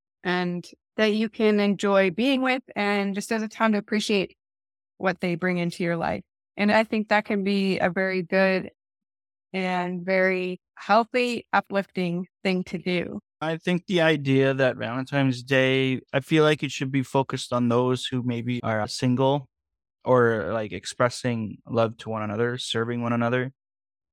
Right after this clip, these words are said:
Speaker 2: 'Cause right now I feel like it's so focused on people who are together, who are in love. And I feel like that is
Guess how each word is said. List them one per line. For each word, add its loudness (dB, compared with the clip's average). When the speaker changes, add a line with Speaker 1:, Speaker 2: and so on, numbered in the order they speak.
Speaker 2:
'Cause 4
right 4
now 4
I 6
feel 0
like 2
it's -12
so 6
focused 0
on -4
people -6
who -8
are 4
together, -4
who -10
are 4
in -4
love. -6
And -2
I 0
feel 0
like 0
that 2
is -2